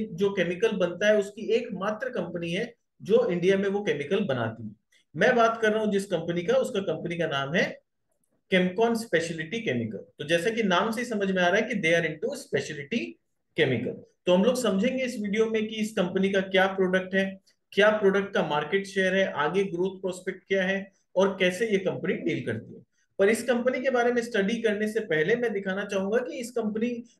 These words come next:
में क्यों ये interest develop हो रहा है, क्या इसका market capital है, किस rate पे trade कर रहा है, इसका बाकी numerical fundamentals क्या है, पहले उसको देख लेते हैं। तो कंपनी का market cap का अगर बात करें तो बारह सौ करोड़ का market cap है, तो अभी भी ये काफी छोटी कंपनी है,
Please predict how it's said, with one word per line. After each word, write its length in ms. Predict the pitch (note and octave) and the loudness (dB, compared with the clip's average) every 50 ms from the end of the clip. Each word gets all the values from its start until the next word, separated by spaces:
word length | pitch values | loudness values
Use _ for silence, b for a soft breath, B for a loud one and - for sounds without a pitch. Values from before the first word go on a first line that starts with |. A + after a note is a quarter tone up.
| B | B
में 200 | G#3+ A#3+ A3+ - | 2 2 2 2
क्यों 340 | - A#3+ A#3+ C4 D4 C4+ C4+ | 0 2 2 4 4 2 2
ये 60 | C4+ | 2
interest 440 | B3+ A3 F#3+ F3+ F#3 G#3 G#3 G3 F3 | 2 2 2 2 2 2 2 2 2
develop 360 | F3 E3+ E3+ F3 F#3+ G3 - - F#3 | 0 0 2 2 0 0 0 -2 -2
हो 60 | F#3+ | 0
रहा 100 | G3 G3+ | 2 4
है, 60 | G#3+ | 4
क्या 260 | G3+ - - G#3 G#3+ G#3+ | 2 2 2 4 4 4
इसका 300 | G#3+ G#3+ - A3+ G#3+ F#3 | 4 2 0 -2 -2 -2
market 360 | D#3+ D#3 D#3 D#3 - G3 G3 | -2 -4 -4 -4 -6 -6 -4
capital 440 | - G3 F#3+ G3 F#3+ F#3+ G3+ G3 G#3 | -2 -2 -2 -2 -2 -4 -4 -2 -4
है, 60 | G3+ | -4
किस 260 | G3 - G#3+ G#3 - | -4 -4 -4 -4 -2
rate 240 | D3+ D#3 F3 F3+ - | 0 0 0 0 -2
पे 140 | - G#3 G3+ | -2 -4 -4
trade 320 | - - F#3+ F#3+ F#3+ F#3 | 0 2 0 2 2 2
कर 100 | F#3+ F#3+ | 0 0
रहा 140 | F3+ G3 G3 | 2 4 4
है, 100 | G3 G3 | 4 4
इसका 380 | G3 G3 - - G#3 G#3 G#3 B B B B _ - | 2 0 0 0 0 0 0 B B B B _ -8
बाकी 380 | B2 C3 D#3+ D#3+ E3+ - - B3+ | -2 2 4 4 4 2 0 -2
numerical 640 | A#3+ G3+ E3 F3 F#3+ G3+ G#3+ A#3 B3+ - - D4 D4 | 0 0 2 2 4 4 4 4 2 0 -4 -6 -6
fundamentals 720 | D4+ - B3+ G#3+ G#3 G#3 G3 G3 G3 F#3+ G3+ G3+ G3+ - | -6 -6 -4 -4 -4 -2 -2 -4 -4 -4 -4 -6 -6 -8
क्या 200 | - - F3+ E3+ | -6 -2 -2 0
है, 120 | E3+ G3+ A#3+ | 0 0 -2
पहले 240 | A#3 G#3+ G3 F#3+ | -4 -4 -4 -4
उसको 220 | F3 F3+ - F3+ D3 | -4 -4 -2 -2 -2
देख 140 | B2+ A#2 G#2 | 0 -2 -4
लेते 300 | G2+ G#2 G2+ - - - | -4 -8 -12 -12 -16 -20
हैं। 60 | _ _ _ _ _ _ _ _ _ _ _ _ _ _ _ _ _ _ _ | _ _ _ _ _ _ _ _ _ _ _ _ _ _ _ _ _ _ _
तो 60 | - | -4
कंपनी 380 | F#3+ F#3+ G3 G3 G3 A3+ A#3 C4+ | 0 0 2 2 2 2 2 4
का 100 | B3+ B3+ | 4 4
market 440 | A#3 G#3 F#3 F#3+ G3 G#3+ C4 B3 - | 4 4 2 2 2 0 -2 -2 -2
cap 200 | B3+ B3+ B3 B3 | -2 -2 -2 0
का 60 | A#3+ | 0
अगर 160 | A#3 A3+ A3+ A3 | 0 0 0 0
बात 260 | F#3 F#3 F#3 F#3 - - | 0 -2 -2 -2 -4 -4
करें 220 | G3 G#3 A#3+ A#3+ | -2 -2 -2 -4
तो 60 | B3+ | -4
बारह 340 | G#3 D3+ D3 D3+ E3 F#3 G#3+ | -8 -4 0 0 2 2 0
सौ 160 | G#3+ - A#3 | -2 -4 -6
करोड़ 240 | G#3+ G#3 F#3+ F#3+ F#3+ | -4 -4 -2 -2 -2
का 120 | F#3+ G3 | -2 -2
market 400 | F3+ E3 D3 D3 - - E3+ - | -2 0 -2 -2 -2 -4 -4 -2
cap 200 | - F3 E3+ E3+ | 0 -2 -2 0
है, 80 | G#3 G#3+ | -2 -2
तो 80 | A3 G3 | 0 0
अभी 180 | D#3+ E3+ G3 | 0 2 0
भी 120 | F#3+ G3 G3 | 0 0 0
ये 60 | F#3+ | 0
काफी 280 | G3 F3 E3+ E3+ G3 | 2 0 -2 -2 -4
छोटी 320 | F#3+ - - D#3 D#3+ G3 F#3+ | -8 -8 -10 -6 -2 -2 -2
कंपनी 420 | F#3+ F3 D#3 D3+ - D#3+ D#3+ D3+ | 0 -2 -4 -2 -4 -4 -2 -2
है, 140 | D#3+ D3+ - | -4 -4 -6